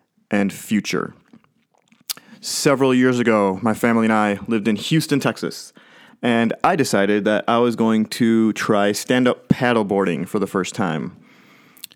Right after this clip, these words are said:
Have you ever been stand-up paddleboarding? Yeah, now the question is, where did you learn to stand-up paddleboard? Because I talked to some people who,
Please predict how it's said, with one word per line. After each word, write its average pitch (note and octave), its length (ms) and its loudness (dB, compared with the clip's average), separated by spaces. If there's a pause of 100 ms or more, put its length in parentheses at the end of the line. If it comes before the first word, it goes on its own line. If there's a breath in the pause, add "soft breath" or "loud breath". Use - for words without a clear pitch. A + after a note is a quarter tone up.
(140)
Have G#2 140 -2
you A2 80 4
ever C3+ 100 2
been C3+ 160 0
stand-up C3 460 0
paddleboarding? F#2+ 760 0 (1000 soft breath)
Yeah, G#2+ 180 2
now A2+ 220 4
the C3 60 0
question B2 300 0
is, G#2 220 0
where G#2 640 0
did F#2 160 -4
you F#2+ 100 0
learn F#2 260 0
to F2 40 -2
stand-up F2 720 -6
paddleboard? F2+ 480 0
Because B2 320 0 (260 loud breath)
I C3+ 160 2
talked C#3 220 0
to D3+ 80 0
some C3 160 0
people B2 320 2
who, A#2 420 2